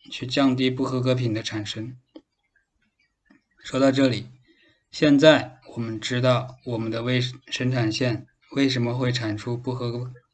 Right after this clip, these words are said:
格品了吗？因为错综复杂的因素必然会导致不合格品的产生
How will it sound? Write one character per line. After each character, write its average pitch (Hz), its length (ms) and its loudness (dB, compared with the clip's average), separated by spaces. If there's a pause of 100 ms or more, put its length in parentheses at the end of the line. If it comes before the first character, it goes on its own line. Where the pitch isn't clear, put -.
(120)
格 120 160 -2
品 120 240 -6
了 104 80 -6
吗？ 110 260 -6 (1120)
因 151 120 4
为 151 100 10
错 160 200 4
综 160 160 8
复 165 180 0
杂 127 200 4
的 135 120 6
因 139 180 10
素 135 340 0 (220)
必 139 120 4
然 120 280 2
会 123 160 2
导 110 220 -2
致 120 300 -6 (180)
不 131 120 -4
合 123 180 -4
格 123 140 -2
品 117 180 -2
的 113 120 -6
产 107 220 -6
生 120 320 -6